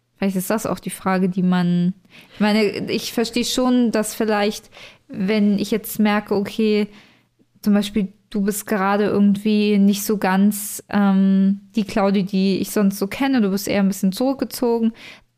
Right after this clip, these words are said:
Da ist dann vielleicht eher die Frage,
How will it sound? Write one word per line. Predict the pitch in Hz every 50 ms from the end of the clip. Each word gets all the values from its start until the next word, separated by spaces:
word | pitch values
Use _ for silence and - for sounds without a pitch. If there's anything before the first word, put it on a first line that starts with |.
| _ _ _ _ _ _
Da | - 202 202 202 196
ist | 214 214 - - -
dann | 226 214 202 202 190 196 - _
vielleicht | - - - 208 196 202 - -
eher | - 196 196 190
die | 196 190
Frage, | - - - 208 185 185 190 185 196 196 196 196 190 196